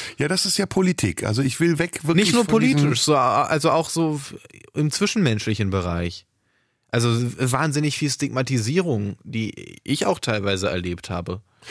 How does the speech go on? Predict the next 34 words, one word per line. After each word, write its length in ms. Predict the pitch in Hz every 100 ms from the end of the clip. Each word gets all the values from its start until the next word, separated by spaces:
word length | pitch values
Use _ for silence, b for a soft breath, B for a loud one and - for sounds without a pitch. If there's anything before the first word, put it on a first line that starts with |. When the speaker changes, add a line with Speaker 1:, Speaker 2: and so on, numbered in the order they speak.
| B
Speaker 1:
Ja, 80 | 135
aber 80 | 143
damit 220 | 165 180
sprichst 300 | - 180 -
du 40 | 175
ja 100 | 170
über 140 | 160
den 160 | 156 147
allgemeinen 540 | 135 139 123 98 90
Gottesbegriff. 720 | 87 87 104 - - 82 78 -
Im 180 | 117
Namen 360 | 107 120 147 131
Gottes, 540 | 113 139 156 143 - - B B
im 180 | 127 117
Namen 560 | 123 139 151 143 120 104 _
der 340 | 127 139 156 147
Götter, 440 | 113 131 - 151
die 120 | 123
die 140 | 123 127
anderen 320 | 123 123 85
haben 340 | 78 76 85 -
oder 140 | - 113
Speaker 2:
Ja. 40 |
Speaker 1:
sich 220 | 95 104
schaffen. 420 | - 104 - 87 90 B B B B
Aber 180 | - 127 131 -
ich 220 | 123 - - - - -
rede 220 | 143 151
über 160 | 156 156
deine 360 | 147 175 139
Götter 380 | 80 87 - 87
oder 160 | 90 95
deinen 460 | 95 107 120 104
Gott. 400 | 98 87 - -